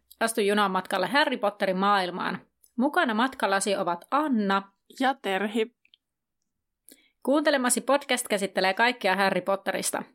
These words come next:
Speaker 1: Luemme läpi Harry Potter-kirjat ja yritämme lisätä teidän ja meidän tietämystä velhomaailmasta. Podcast sisältää juonipaljastuksia Harry Potter-saagasta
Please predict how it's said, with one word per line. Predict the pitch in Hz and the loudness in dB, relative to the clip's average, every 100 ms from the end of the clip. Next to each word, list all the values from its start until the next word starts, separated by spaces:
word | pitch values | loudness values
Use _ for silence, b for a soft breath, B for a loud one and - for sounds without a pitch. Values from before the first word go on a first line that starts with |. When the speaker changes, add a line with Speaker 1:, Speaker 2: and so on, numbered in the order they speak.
| _ | _
Speaker 1:
Luemme | 233 254 233 | 0 2 4
läpi | 202 196 | 2 2
Harry | 190 220 208 | 2 2 2
Potter-kirjat | 190 180 196 196 320 349 339 330 - | -4 -6 -8 -2 0 2 0 0 -2
ja | 214 | 0
yritämme | 196 196 247 311 | 0 0 2 2
lisätä | 302 277 254 | 2 2 0
teidän | 240 196 196 185 | 2 2 4 2
ja | 185 | 0
meidän | 185 180 180 | 0 2 0
tietämystä | 175 190 185 208 262 294 | 0 0 2 0 0 0
velhomaailmasta. | 247 226 214 180 175 175 175 185 - 196 - B B B B | 0 0 0 0 0 0 -2 -2 -2 -4 -8 B B B B
Podcast | 302 311 294 285 | 0 2 -2 -2
sisältää | 254 240 202 185 | 0 2 4 2
juonipaljastuksia | 226 302 277 233 208 208 214 - 202 | 4 4 2 2 2 0 -2 0 2
Harry | 214 220 202 | 4 4 2
Potter-saagasta | - 175 - 190 262 285 277 269 277 | 0 -6 -6 0 2 2 2 0 -2